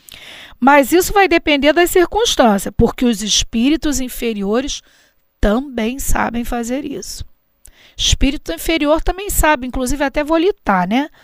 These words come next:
Porque volitar é técnica, não é questão de elevação. Então, a gente vê que essa construção, né, essa informação sobre a questão da volitação,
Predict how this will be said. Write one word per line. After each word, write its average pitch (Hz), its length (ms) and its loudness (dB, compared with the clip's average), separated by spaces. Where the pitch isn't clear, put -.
Porque - 160 -6
volitar 208 480 0
é - 60 -2
técnica, 214 680 0
não 196 80 0
é 196 60 2
questão - 340 0
de 202 100 2
elevação. 202 640 0
Então, 214 140 6
a 247 80 8
gente 269 280 0
vê 240 160 4
que 226 80 -2
essa 226 260 2
construção, 277 840 0
né, 226 200 0
essa 277 300 4
informação 240 720 0
sobre 214 240 -6
a - 20 -8
questão 214 320 -2
da 214 100 -2
volitação, 196 840 -2